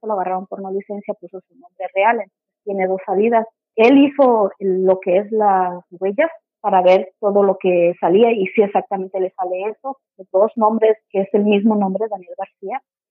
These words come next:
dos por no licencia. Entonces fuimos con un abogado, él miró eso y dijo que no importaba,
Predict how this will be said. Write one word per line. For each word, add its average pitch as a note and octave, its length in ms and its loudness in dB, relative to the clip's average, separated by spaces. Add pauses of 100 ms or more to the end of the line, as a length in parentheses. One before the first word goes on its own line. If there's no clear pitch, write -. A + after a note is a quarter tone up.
(160)
dos B3+ 300 6
por B3+ 140 2
no G3 80 6
licencia. G3 480 0
Entonces C#4+ 240 2
fuimos D#4 260 6
con C#4 120 2
un C4 80 6
abogado, A#3 400 4
él G#3 100 0
miró G#3 320 0
eso B3 220 0
y G#3+ 80 -2
dijo G#3 260 -8
que F#3+ 80 -12
no F#3 160 -8
importaba, G#3 580 -2